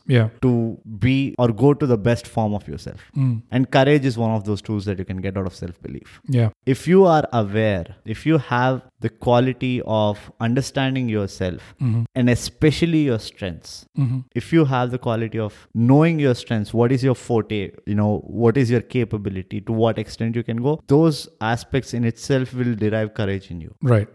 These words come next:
Speaker 2: So it's just not about, "Oh, I think I'm right,"
Speaker 1: Mm-hmm.
Speaker 2: but it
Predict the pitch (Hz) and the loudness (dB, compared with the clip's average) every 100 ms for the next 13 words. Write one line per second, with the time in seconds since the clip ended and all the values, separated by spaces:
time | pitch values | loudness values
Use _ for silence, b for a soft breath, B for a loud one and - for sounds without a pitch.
0 | _ - 131 120 117 - - 127 - - | _ -4 2 4 2 -2 -4 -4 -6 -6
1 | - 170 - 147 151 - 127 123 123 120 | 0 0 2 2 2 0 -4 0 2 2
2 | 113 - 139 135 127 123 131 156 139 131 | 0 -2 4 4 4 2 0 0 0 0
3 | 110 104 98 147 - - 127 120 135 | 0 -2 -4 -8 -12 -4 0 2 2